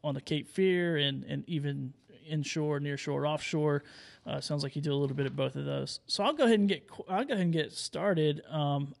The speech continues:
and just really ask you kinda what is the fishing report. Judson usually shares this, but he's not with us tonight, obviously. Uh, so, man, can you tell us a little bit about,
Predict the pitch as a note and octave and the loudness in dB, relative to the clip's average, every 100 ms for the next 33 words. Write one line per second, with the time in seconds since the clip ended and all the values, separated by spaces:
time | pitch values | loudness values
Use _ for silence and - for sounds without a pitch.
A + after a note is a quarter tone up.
0 | - E3+ B3+ - C#4 C4 A3+ - F#3 B3 | -2 0 0 -2 0 2 2 0 -6 -4
1 | A#3 A3 E3 D#3 - A3 F3 C#3+ - C#3+ | 0 0 0 -4 -2 -2 0 -2 -2 -2
2 | C#3 F#3+ G3+ G3 F3 G3 F3 D3+ F#3 F#3 | -2 -2 -2 0 0 -2 -4 -4 -2 -2
3 | F3+ F#3+ F#3 D#3 D3 F3 C#3 D#3+ D#3+ - | 0 -2 -2 -4 -2 -4 -4 -6 -6 -6
4 | E3 D#3 D#3+ D3+ D3+ D3 E3+ D#3 - - | -4 -2 -2 -2 -2 -2 -2 -2 -4 -12
5 | - - - - C#3+ C3+ - E3 G#3 A3+ | -20 -20 -8 -2 0 0 -2 -2 0 0
6 | G3+ A3+ A3+ A3 G#3 E3+ E3 F#3 F3 D#3 | 0 0 -2 -2 -2 -2 0 0 0 0
7 | D#3+ C#3+ C3+ | 0 0 -4